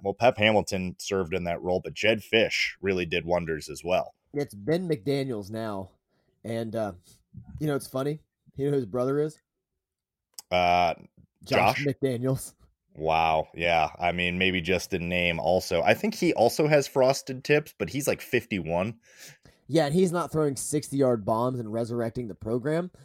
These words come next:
Speaker 2: So we're, we're gonna frown upon his frosted tips a little more. And
Speaker 1: <laughs>
Speaker 2: <laughs> he's,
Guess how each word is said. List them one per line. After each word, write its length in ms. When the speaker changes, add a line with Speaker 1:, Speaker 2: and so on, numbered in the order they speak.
Speaker 2:
So 480
we're, 120
we're 240
gonna 140
frown 400
upon 320
his 320
frosted 440
tips 280
a 40
little 220
more. 380
And 300
Speaker 1:
<laughs> 320
Speaker 2:
<laughs> 400
he's, 460